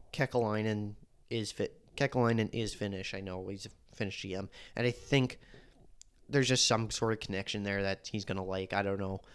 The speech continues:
personally. Scored fifteen goals in t-, for twenty-three points in thirty-nine games in, in the Liga this season,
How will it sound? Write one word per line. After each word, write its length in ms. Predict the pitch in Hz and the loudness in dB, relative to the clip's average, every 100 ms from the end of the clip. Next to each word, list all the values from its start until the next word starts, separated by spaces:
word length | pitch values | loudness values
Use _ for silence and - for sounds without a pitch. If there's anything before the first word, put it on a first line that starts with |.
| - | -8
personally. 500 | - 113 110 110 113 - - - - - - - | -2 0 0 0 -2 -4 -18 -20 -20 -20 -20 -10
Scored 320 | - - 156 | 4 8 8
fifteen 380 | - 131 131 123 | 6 2 4 6
goals 340 | 113 110 117 | 6 4 4
in 140 | 113 104 | 2 0
t-, 100 | - | -4
for 200 | - 123 | -6 -4
twenty-three 420 | - 117 110 113 | 0 0 2 0
points 280 | 104 107 107 | 0 -2 -2
in 60 | 98 | -2
thirty-nine 400 | 104 104 101 98 | -2 0 -2 0
games 340 | 101 104 104 | 0 0 0
in, 160 | 101 101 | -4 -4
in 100 | - | -2
the 80 | 110 | -2
Liga 320 | 101 107 120 | 0 2 4
this 200 | 113 113 | 4 4
season, 340 | - 117 123 | 2 2 2